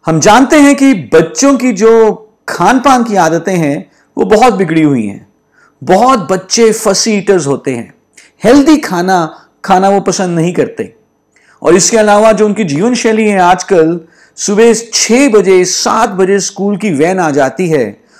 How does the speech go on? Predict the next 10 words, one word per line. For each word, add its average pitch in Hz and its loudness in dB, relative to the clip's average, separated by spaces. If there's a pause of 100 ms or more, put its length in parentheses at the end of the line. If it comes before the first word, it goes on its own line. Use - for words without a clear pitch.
(120)
और - -2
इतनी 262 0
सुबह 185 0 (300)
आसानी 190 -2
से 214 0
तसल्ली 190 -4
के 233 0
साथ 214 0
नाश्ता 147 -4
करना 170 -2